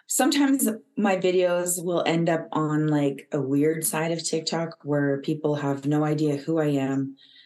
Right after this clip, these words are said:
They just look, you know, they'll see a video and it'll trigger something in them. So they go to my, my page,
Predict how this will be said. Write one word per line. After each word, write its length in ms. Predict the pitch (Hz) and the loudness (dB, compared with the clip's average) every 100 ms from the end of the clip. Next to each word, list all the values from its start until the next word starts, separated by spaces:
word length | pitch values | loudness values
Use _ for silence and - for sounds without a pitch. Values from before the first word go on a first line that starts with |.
| _ | _
They 100 | - | -2
just 260 | 151 143 - | 0 0 0
look, 220 | 156 156 | -2 -2
you 220 | 139 151 156 | -4 0 2
know, 160 | 147 | 2
they'll 160 | 147 147 | 2 2
see 260 | - 170 | 2 2
a 60 | 160 | 2
video 540 | 156 156 156 151 147 147 | 2 2 4 2 0 0
and 180 | 147 | 0
it'll 440 | 143 139 135 135 131 | 0 0 -2 -4 -6
trigger 340 | - 151 151 | -4 0 0
something 380 | 151 147 143 156 | 0 0 0 0
in 160 | 147 147 | 2 2
them. 320 | 143 139 139 - - _ | 4 2 0 -8 -20 _
So 160 | - 143 | -2 0
they 160 | 143 | 0
go 140 | 143 151 | 2 2
to 80 | 147 | 2
my, 380 | 143 135 135 - - | 2 0 -2 -8 -6
my 160 | 156 | -4
page, 800 | 147 - 151 139 135 139 139 - | -4 -2 0 2 0 -2 -6 -8